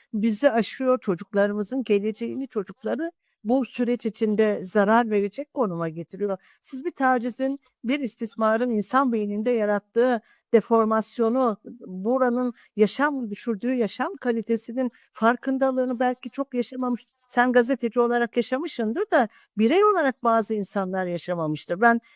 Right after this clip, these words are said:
yaklaşık otuz yedi yıldır sivil alan içinde çalışıyorum. Sadece ev içi şiddet acil yardım hattının dışında ensest konusunda çalıştım ve yıkılan hayatları,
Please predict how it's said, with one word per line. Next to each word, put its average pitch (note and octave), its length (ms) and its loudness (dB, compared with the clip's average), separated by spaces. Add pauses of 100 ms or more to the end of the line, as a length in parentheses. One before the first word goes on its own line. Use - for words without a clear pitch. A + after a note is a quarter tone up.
(180)
yaklaşık C#4+ 460 -2
otuz C4 260 -2
yedi C4+ 200 -2
yıldır B3 260 -2
sivil C4 380 -4
alan G3 220 0
içinde D#3+ 360 -6
çalışıyorum. F3 680 -4 (260)
Sadece C#4+ 500 4
ev C4 120 -2
içi A#3+ 200 -8
şiddet A#3 360 -4
acil A3+ 340 -2
yardım A3 380 0
hattının A#3+ 540 0
dışında G3+ 420 0
ensest A3 300 -2
konusunda F#3+ 640 0 (200)
çalıştım A3 440 -2
ve D4 80 4
yıkılan C4+ 460 0
hayatları, B3 680 0